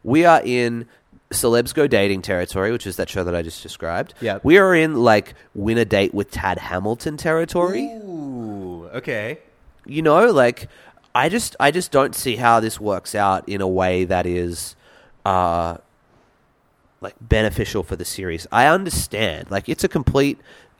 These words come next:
Speaker 1: game changer, but I
Speaker 2: Mm-hmm.
Speaker 1: also almost feel like it's a name changer. It's the Celebrity Bachelorette. Because traditionally, and in all seasons of the show that I understand, the Bachelorette is someone who,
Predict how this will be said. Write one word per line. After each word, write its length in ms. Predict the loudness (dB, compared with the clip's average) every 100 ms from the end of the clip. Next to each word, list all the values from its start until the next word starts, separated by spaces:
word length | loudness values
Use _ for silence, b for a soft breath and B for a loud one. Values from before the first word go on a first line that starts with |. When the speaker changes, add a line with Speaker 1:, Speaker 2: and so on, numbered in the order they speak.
| _ _ _ 2
Speaker 1:
game 300 | 4 4 2
changer, 580 | 4 4 4 0 0 -6 b
but 180 | 0 4
I 60 | 6
Speaker 2:
Mm-hmm. 80 |
Speaker 1:
also 340 | 4 4 6 6
almost 380 | 6 2 0 -2
feel 160 | 0
like 200 | 2 2
it's 160 | -2 -6
a 40 |
name 360 | -6 -4 -4 -6
changer. 360 | -4 -6 -6 -6
It's 200 | -6 -4
the 120 | -4
Celebrity 580 | 0 4 4 4 2 0
Bachelorette. 680 | -6 -10 -8 -8 -8 -10 -14 _ b b -10
Because 460 | 0 2 2 -4 b b
traditionally, 680 | 0 2 0 0 0 0 -2
and 140 | 0
in 100 | 0
all 240 | 2 2 2
seasons 380 | 2 0 0 -2
of 80 |
the 60 | -2
show 240 | 0 2
that 120 | 2 -2
I 120 | -4
understand, 640 | -6 -8 -6 -6 -8 -14 B B B -6
the 60 |
Bachelorette 680 | -4 -2 0 4 6 6 4
is 120 | -4
someone 480 | -2 -2 2 2 2
who, 420 | 0 2 2 0